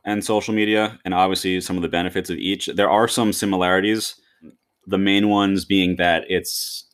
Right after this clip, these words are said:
bo-, both of them are very data-driven, maybe even, maybe S E O a little bit more than, than social media, but both of them are very easy to,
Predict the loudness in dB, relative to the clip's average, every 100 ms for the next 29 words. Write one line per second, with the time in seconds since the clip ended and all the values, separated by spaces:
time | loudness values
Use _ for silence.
0 | _ 2 2 2 0 2 2 2 2 2
1 | 2 2 0 0 0 0 0 -4 -6 _
2 | _ _ _ _ -4 0 0 -2 -4 -2
3 | -2 -2 -2 -2 -2 -2 -4 -4 -4 -2
4 | -2 -4 -6 -8 -6 -4 -2 -2 0 2
5 | 4 2 2 2 2 2 2 2 2 2
6 | 2 2 -2 -2 -2 -2 -4 -2 0 0
7 | -2